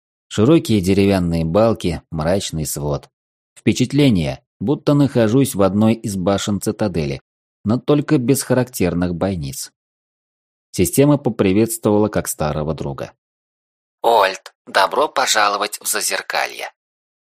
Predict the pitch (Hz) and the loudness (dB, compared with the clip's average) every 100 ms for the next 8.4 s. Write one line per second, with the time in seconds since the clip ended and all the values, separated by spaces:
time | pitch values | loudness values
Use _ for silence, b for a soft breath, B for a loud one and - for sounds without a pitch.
0 | _ 107 123 143 139 170 170 156 135 131 | _ -6 -4 0 0 -2 -2 -2 -2 -4
1 | 135 - 123 117 110 104 110 117 - 120 | -4 -4 -4 -4 -4 -4 -2 -2 -2 -4
2 | - 107 - 101 110 113 123 - 95 95 | -2 -2 0 -2 -4 -4 -4 -2 -2 0
3 | - 113 110 87 80 76 73 - _ - | -2 -4 -4 -4 -4 -6 -8 -14 _ -6
4 | 90 - - - 113 143 135 135 - 127 | -2 0 0 0 -4 -6 -4 -6 -2 0
5 | 117 110 107 127 127 123 - 113 - 101 | 0 -4 -8 -6 -6 -4 -4 -4 -6 -6
6 | 98 98 - 104 90 - 98 98 104 - | -6 -6 -6 -4 -4 -2 -2 -4 -6 -6
7 | - - _ _ _ _ - - 85 82 | -6 -8 _ _ _ _ -6 -4 -2 0
8 | - 92 117 - | 0 0 -4 -6